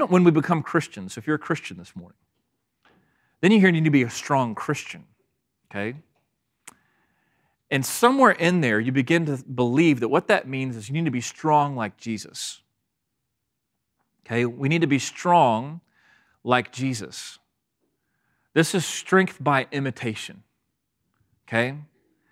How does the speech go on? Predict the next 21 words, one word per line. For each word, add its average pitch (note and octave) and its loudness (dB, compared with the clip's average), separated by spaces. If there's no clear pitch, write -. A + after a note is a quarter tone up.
And D3+ 0
that's A3 4
what A3+ -4
you F#3 0
think F3 4
the C#3 -10
Christian D#3+ -4
life D#3 0
is. - -6
In A#2+ -6
the C#3 0
way F3+ 6
that G3+ 6
Jesus F3 2
was E3 0
strong, F3 2
we E3+ 4
need C4 6
to D3+ 2
be A#2+ 0
strong. F#2+ -8